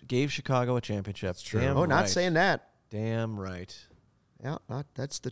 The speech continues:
Speaker 2: I
Speaker 3: truth.
Speaker 2: think Candace is knocked down a little bit because she hasn't been here for most of her career. And then I feel kinda like as soon as she's done with the Sky, she's gonna be back to L A,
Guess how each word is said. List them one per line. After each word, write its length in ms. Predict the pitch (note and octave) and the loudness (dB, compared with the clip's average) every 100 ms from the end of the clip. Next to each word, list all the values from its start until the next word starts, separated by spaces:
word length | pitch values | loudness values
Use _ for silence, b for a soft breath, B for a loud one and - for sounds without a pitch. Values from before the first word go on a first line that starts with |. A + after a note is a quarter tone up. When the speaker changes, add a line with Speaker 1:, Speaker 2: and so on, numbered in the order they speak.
| - | 2
Speaker 2:
I 60 | |
Speaker 3:
truth. 80 | F3+ | 4
Speaker 2:
think 140 | D4 | 2
Candace 420 | - G#3 G3+ E3 C3+ | 0 0 4 2 2
is 140 | A2 | 0
knocked 300 | A2+ A#2 A2+ | 4 4 4
down 360 | A#2 G#2+ A2 G#2 | 4 4 4 2
a 100 | F#2+ | -2
little 460 | G2+ A2 A#2+ A#2+ | -2 2 4 4
bit 260 | G2+ A2 - | 4 2 2
because 560 | G#2 - G#2+ G2+ F#2+ - | -6 0 2 2 0 -4
she 140 | - A2+ | 0 2
hasn't 240 | C3 A#2+ | 4 2
been 140 | B2 | 2
here 100 | A#2 | 2
for 140 | A2 G#2+ | 2 2
most 260 | G2+ G2+ | 2 2
of 80 | G#2 | 0
her 100 | F#2+ | -2
career. 540 | F#2 F#2+ E2+ D#2 D2+ D#2 _ _ _ _ _ _ _ _ _ | -2 -6 -4 -4 -8 -12 _ _ _ _ _ _ _ _ _
And 100 | A2 | -2
then 100 | C#3 | 4
I 120 | D3 | 4
feel 280 | C3+ D#3 D3+ | 6 6 6
kinda 300 | - C#3+ C3+ | 6 2 6
like 160 | B2 A2 | 4 4
as 100 | G#2 | 2
soon 120 | C#3+ | 0
as 80 | B2 | 0
she's 160 | A#2 | 0
done 120 | A#2+ A2+ | 2 0
with 100 | G2 | 0
the 60 | |
Sky, 320 | F#2 G#2+ G#2 G#2 | -4 0 2 2
she's 160 | G2+ | -2
gonna 120 | F#2 | -6
be 100 | F2+ E2+ | -4 0
back 240 | F#2+ F2+ | 0 0
to 120 | - | -4
L 160 | F2 E2+ | -6 -6
A, 260 | E2+ D#2+ | -8 -10